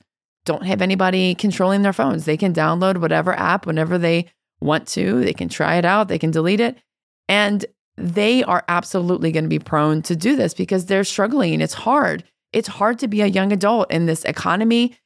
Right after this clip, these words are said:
with so many other factors at play. So if you have a young adult, please take this content, boil it down into a couple sentences, and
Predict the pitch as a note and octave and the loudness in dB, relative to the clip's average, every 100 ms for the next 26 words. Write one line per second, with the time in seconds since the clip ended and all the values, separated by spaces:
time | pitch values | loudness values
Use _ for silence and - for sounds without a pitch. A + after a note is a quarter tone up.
0 | _ - F3+ - A3+ A3+ A3 F#3 F#3 F#3+ | _ -6 -4 -2 2 2 2 0 0 0
1 | F#3 F3 - F#3+ F#3+ - _ _ F#3 - | -2 -4 -2 0 0 -6 _ _ -2 -2
2 | - G4 A#3+ - - A3+ - A3 G3+ C#4+ | 0 0 0 0 -2 -2 0 -2 0 0
3 | G#4+ G4 A4+ F#4 E4+ D4+ D4+ - F4 F#4 | 2 2 0 0 0 2 0 -2 -2 0
4 | F#4+ C4 D#3 - - - _ _ D#4 D4+ | 2 2 0 -4 -10 -14 _ _ -4 -2
5 | F#4 - C4+ B3 B3+ - F3+ F3+ A3+ D4 | -2 0 0 2 0 0 -2 0 2 2
6 | C#4 A#3 A3+ A#3 A3+ A3 G3+ G#3+ G#3 - | 2 2 2 2 0 -2 0 -2 -2 -4
7 | - G3+ A3 G#3 G#3 _ _ _ - F3 | -6 -4 0 -2 -2 _ _ _ 0 2
8 | D#3 | 2